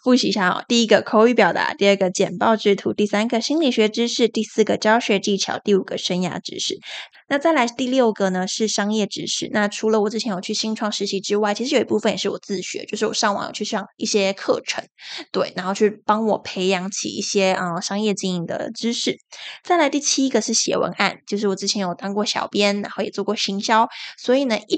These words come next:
点点去训练自己的文案，虽然不是很擅长，但是还在努力当中。再来第八个呢，是写合作信，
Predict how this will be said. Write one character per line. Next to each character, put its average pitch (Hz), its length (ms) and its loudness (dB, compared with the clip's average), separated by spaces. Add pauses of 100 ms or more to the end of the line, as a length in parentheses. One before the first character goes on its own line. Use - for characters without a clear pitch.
(100)
点 190 260 0
点 220 260 -2
去 240 200 -4
训 226 280 -4
练 214 160 -2
自 214 120 -6
己 - 80 -6
的 - 160 -10
文 - 160 -8
案， - 160 -4
虽 226 120 -2
然 196 480 -2
不 220 120 0
是 220 100 -2
很 180 80 -2
擅 190 220 -4
长， - 280 -6
但 202 120 -4
是 - 80 -8
还 - 100 -8
在 202 140 0
努 196 140 0
力 226 100 2
当 226 200 0
中。 262 200 -2 (420)
再 330 140 4
来 285 100 4
第 277 160 0
八 262 320 0
个 254 160 2
呢， 202 140 0
是 226 120 -6
写 - 200 -2
合 180 240 -4
作 220 200 -2
信， - 240 0